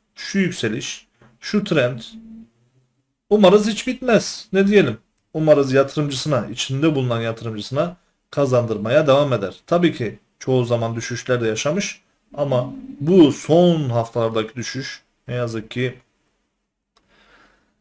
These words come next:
içindeki yatırımcıyı bile illallah ettirmiş durumda. Şu an iki yüz günlük hareketli ortalamanın da altında, elli günlük, yüz günlük,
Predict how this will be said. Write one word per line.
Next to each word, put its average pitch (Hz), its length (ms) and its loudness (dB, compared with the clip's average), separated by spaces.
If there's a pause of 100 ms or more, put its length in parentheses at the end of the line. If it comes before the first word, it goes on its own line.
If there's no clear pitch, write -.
(140)
içindeki 156 500 0
yatırımcıyı 151 680 2
bile 143 400 0
illallah 151 840 6
ettirmiş 120 520 -6
durumda. 117 440 -4
Şu - 240 0
an 143 320 2 (640)
iki 123 220 -4
yüz 135 120 0
günlük 117 220 -4
hareketli 123 400 0
ortalamanın 120 480 0
da 131 60 6
altında, 151 560 2 (340)
elli 143 260 2
günlük, 127 360 -2
yüz 147 200 2
günlük, 127 460 -4